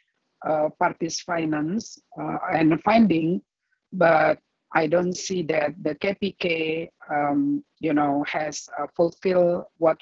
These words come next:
we expected, uh, by reducing the corruption, because the corruption still happens, and, uh, we cannot solve the problem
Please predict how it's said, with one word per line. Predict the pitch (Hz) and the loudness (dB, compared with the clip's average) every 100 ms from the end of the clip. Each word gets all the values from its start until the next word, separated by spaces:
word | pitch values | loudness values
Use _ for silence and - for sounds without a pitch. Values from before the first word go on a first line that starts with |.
| 156 | -4
we | 160 151 147 147 - | -2 0 -2 -6 -12
expected, | - - - 170 - 165 160 _ _ - | -14 -8 -6 -6 -4 -4 -4 _ _ -8
uh, | 151 139 139 - | -4 -4 -6 -6
by | 143 156 156 160 165 _ _ - | 0 2 2 0 -4 _ _ -2
reducing | 170 156 190 185 - 170 160 | 0 2 2 2 0 -2 -4
the | 151 143 147 - | -6 -6 -4 -2
corruption, | 156 151 - 151 139 | 0 0 -2 -2 -4
because | 147 165 175 - | -4 -4 -4 -6
the | 156 | -6
corruption | 160 156 202 - 214 220 254 - _ _ _ - | -4 -2 0 0 2 2 0 -4 _ _ _ -20
still | - - 208 190 | -6 4 4 4
happens, | 185 196 - 151 160 208 - _ _ _ _ _ - | 0 -2 0 0 0 -4 -12 _ _ _ _ _ -2
and, | 170 160 156 151 147 - - _ - - - - | 0 2 2 2 2 0 -4 _ -16 -14 -6 0
uh, | 151 147 143 143 143 - _ - | 4 4 4 2 -2 -10 _ -2
we | 175 180 | 2 2
cannot | 170 220 208 196 190 _ _ - | 2 0 0 -2 -4 _ _ -12
solve | - - 208 185 | -6 -2 -2 -2
the | 180 | -4
problem | 190 180 147 156 143 196 | -2 -2 -2 -4 -4 -6